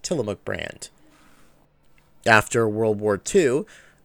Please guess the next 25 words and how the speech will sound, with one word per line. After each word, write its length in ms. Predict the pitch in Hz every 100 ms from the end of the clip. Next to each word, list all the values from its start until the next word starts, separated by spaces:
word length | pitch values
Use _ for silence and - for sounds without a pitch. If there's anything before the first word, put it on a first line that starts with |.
| _
the 80 | 160
four 320 | - 190 240
largest 640 | 208 139 117 113 127 - -
independent 560 | 117 113 123 107 98
cheese 320 | - 117 107
plants 420 | - 107 101 95 -
in 120 | 113
the 80 | 98
Tillamook 360 | 117 101 90 -
area, 520 | 143 104 95 117 156 _ _ _ _
Holstein, 760 | - 117 98 - 104 95 101 127 _ -
Tillamook, 680 | 123 104 98 92 104 - - _ -
Maple 500 | 104 104 98 104 98
Leaf, 300 | 95 104 -
and 280 | 95 85 -
Cloverleaf, 760 | - 135 104 95 95 135 - - - - _ -
merged 400 | 131 156 180 -
to 100 | 165
form 360 | - 139 139 131
the 240 | 123 120 -
Tillamook 400 | 151 139 120 -
Cheese 440 | - 123 120 113
and 240 | 110 107
Dairy 340 | 123 151 131 101
Association. 960 | 95 - 101 - 101 78 - 60 50